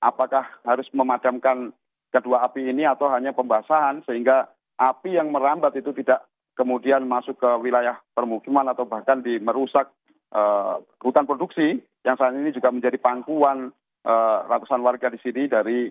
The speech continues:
hutan produksi itu. Nah, hingga saat ini saya masih menunggu kepastian apakah waterbombing juga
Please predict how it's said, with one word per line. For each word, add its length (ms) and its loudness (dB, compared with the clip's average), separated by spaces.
hutan 240 0
produksi 400 -8
itu. 220 -4
Nah, 160 2
hingga 220 2
saat 160 -4
ini 80 -4
saya 160 2
masih 320 -2
menunggu 320 0
kepastian 420 0
apakah 380 0
waterbombing 480 -2
juga 180 0